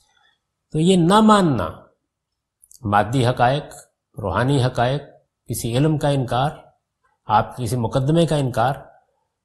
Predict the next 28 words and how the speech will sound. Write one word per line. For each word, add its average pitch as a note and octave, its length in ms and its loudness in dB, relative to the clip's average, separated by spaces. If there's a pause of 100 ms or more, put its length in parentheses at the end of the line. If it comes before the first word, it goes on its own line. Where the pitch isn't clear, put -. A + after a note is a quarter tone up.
(160)
इस - 200 0
इनकार D#3+ 640 2
के F#3 140 0
लिए B2 340 -2 (160)
कुफ्र G3 300 -2
अरबी D3+ 320 0
ज़ुबान E3+ 380 0
का G3 100 0
एक F#3 180 0
आम E3+ 240 0
लफ्ज़ G#3 280 0
है। - 300 -12 (840)
इस G#3+ 260 0
एतबार B2 440 2
से D3 260 -4 (760)
तो C#3+ 60 -4
ये E3+ 160 0
किसी - 340 2
चीज़ C4 320 2
के B3 60 0
इनकार F3+ 420 4
के F3+ 140 0
लिए C#3+ 240 2
भी B2+ 100 -2
इस्तेमाल B2 440 -2
हो C#3+ 100 2
सकता F3 360 -2
है A3+ 200 4